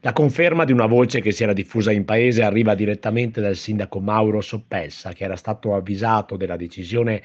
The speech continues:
direttamente dai rappresentanti dell'istituto bancario. Una notizia che da un lato non stupisce più di tanto, stando ai dati pubblicati sul Corriere delle Alpi lunedì,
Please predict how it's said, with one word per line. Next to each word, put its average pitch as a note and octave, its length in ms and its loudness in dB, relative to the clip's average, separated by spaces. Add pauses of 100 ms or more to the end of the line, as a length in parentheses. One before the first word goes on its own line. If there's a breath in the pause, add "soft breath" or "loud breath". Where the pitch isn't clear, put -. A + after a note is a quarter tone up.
(320 loud breath)
direttamente A#2+ 680 0
dai A2 140 2
rappresentanti G2+ 800 -2
dell'istituto G#2+ 560 -4
bancario. D2 640 -8 (320)
Una B2+ 160 2
notizia B2 480 0
che G#2 80 -4
da G2 80 -2
un G2+ 120 -2
lato G#2+ 320 0
non G2 200 -6
stupisce A2+ 500 -4
più G2+ 120 -10
di G2+ 100 -8
tanto, G#2 520 0 (360 loud breath)
stando B2+ 420 2
ai A2+ 120 2
dati A2+ 380 0
pubblicati G#2+ 520 -4
sul G2+ 160 -8
Corriere F#2 300 -2
delle F#2+ 220 -2
Alpi G2+ 340 -4
lunedì, G#2+ 460 -2